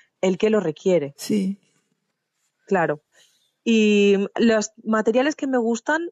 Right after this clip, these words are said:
Speaker 1: son las licras y, y las sargas.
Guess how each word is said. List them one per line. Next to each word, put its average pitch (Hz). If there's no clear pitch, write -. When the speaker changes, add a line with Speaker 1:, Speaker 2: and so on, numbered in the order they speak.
Speaker 1:
son 190
las 170
licras 240
y, 180
y 185
las 147
sargas. 151